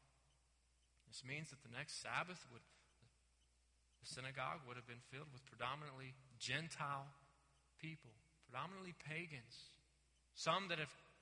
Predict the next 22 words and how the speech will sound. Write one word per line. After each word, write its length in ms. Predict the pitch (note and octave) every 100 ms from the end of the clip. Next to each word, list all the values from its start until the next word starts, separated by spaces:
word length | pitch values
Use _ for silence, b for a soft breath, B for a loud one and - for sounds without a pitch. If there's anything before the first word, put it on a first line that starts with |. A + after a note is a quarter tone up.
| -
converted 640 | D#3 C#3+ C#3+ F3 F#3 C#3 - - - - C#3
outwardly 540 | E3 F3+ E3+ D3+ C#3+ -
to 80 | C3
Judaism, 560 | C#3 F3+ D3+ C#3 B2+
but 80 | A#2+
others 320 | C3+ G3 E3
that 160 | C#3 B2+
no 160 | E3 D#3+
doubt 320 | E3 E3+ C3+
had 240 | D#3 D3+
not. 320 | C#3 E3+ C#3 C3+ - - - - - - - - - - - - - _ _ - - - - - - - - - - - - - - - -
And 160 | A#2
as 80 | C#3+
you 80 | F#3
can 160 | -
imagine, 500 | D3 B2 B2+ C3 A#2 A2
this, 300 | B2+ D3+ - - - - - - - C3+
this 160 | C3+ C#3
upset, 560 | B2 - - B2 G#2+ - - - - -
this 160 | C3+ - - - -
angered 640 | B2 C3 B2+ A2+ G#2+ G2 F#2+ - - - - - - - - - - -
the 60 | -